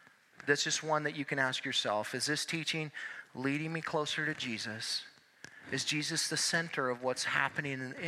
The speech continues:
you know, in this person's life? Do they tell me more stories about themselves than they tell me about Jesus? You know, who, who am I following when it comes to the teachings? I want to follow Jesus.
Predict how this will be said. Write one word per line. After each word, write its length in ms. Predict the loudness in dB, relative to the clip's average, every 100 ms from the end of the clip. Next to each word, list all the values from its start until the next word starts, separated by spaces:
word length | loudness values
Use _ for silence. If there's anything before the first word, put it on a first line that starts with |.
| -2
you 120 | -2
know, 140 | 0 0
in 80 |
this 120 | -2 -2
person's 460 | -2 0 -2 -2
life? 400 | 0 2 2 0 -6 -8 -6 2
Do 120 | 4
they 160 | 6 4
tell 240 | 2 2
me 160 | 2 0
more 300 | 0 2 2
stories 400 | 2 4 2 4
about 240 | 2 2
themselves 640 | 0 2 4 4 4 2
than 100 | 0
they 100 | 0
tell 180 | 2 0
me 120 | 2
about 220 | 2 2
Jesus? 600 | 2 -2 0 0 -2 -4 -6 -14 -20 -20 -20 -20 -20 -20 -20 _ _ _ _ -20 -20 -20 -20 -8
You 120 | 0
know, 180 | 2 2 -2 -6
who, 260 | -4 -4 -6 -8
who 180 | -2
am 140 | 0 2
I 80 | 2
following 640 | 2 2 2 0 -4 -6 -12 _ _ _ _ _ -10
when 100 | -4
it 100 | -2
comes 200 | -2 -2
to 100 | -2
the 120 | -4 -6
teachings? 760 | -6 -2 -4 -4 -8 -8 -8 -10 -20 _ -20 -20 -20 _ _ -4
I 80 |
want 120 | -2 0
to 60 |
follow 240 | 0 0 -2
Jesus. 680 | -4 -4 -4 -6 -6 -6